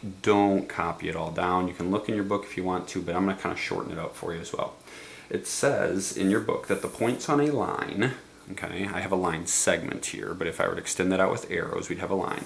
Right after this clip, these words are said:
The points on a line can be matched with the real numbers. Real numbers would be, like, on a number line.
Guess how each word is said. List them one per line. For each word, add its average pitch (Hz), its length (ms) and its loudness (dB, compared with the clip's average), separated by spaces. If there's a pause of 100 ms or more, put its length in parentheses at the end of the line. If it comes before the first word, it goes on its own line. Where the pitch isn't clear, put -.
The - 60 -6
points - 420 0
on 156 120 0
a 160 60 -2
line 90 400 0
can 101 220 0
be 98 100 2
matched - 800 -2 (360)
with 95 240 -6
the 98 120 6
real 101 400 4
numbers. - 680 2 (120)
Real 92 220 0
numbers 87 340 0
would 87 80 -8
be, 82 80 -2
like, 87 160 -4
on 85 100 0
a 87 60 2
number 107 360 4
line. - 260 -4